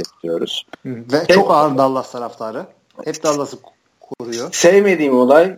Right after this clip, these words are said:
Speaker 1: bizim dinleyenlerin çoğu N B A'ci yani bu arada. N B A yorumları falan kötü. O da ama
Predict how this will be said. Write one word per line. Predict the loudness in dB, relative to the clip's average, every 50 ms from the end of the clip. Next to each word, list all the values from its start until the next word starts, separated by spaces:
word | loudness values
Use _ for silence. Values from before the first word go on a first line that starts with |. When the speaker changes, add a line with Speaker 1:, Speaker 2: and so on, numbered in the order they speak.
| -12 _ -4
Speaker 1:
bizim | -2 0 0 0 0 -2 -2 2
dinleyenlerin | 4 6 6 6 6 6 4 4 4 4 4 2
çoğu | 2 2 4 4 6 6
N | 4 4 2 2
B | 2 4 4
A'ci | 4 2 2 0
yani | 2 2 2 2 2 4 2 2 0 0
bu | 0 2 2
arada. | 4 4 4 4 4 4 4 2 -4 _ _ _ _ _ _ _ _
N | 4 6 6 6 6
B | 6
A | 6 6
yorumları | 6 4 2 2 4 2 0 0 2
falan | 0 0 2 2 0 0 0
kötü. | -2 -2 0 0 0 0 0
O | 4 2 4 6
da | 6 6 6 4
ama | 2 2 2 2 2 0 -4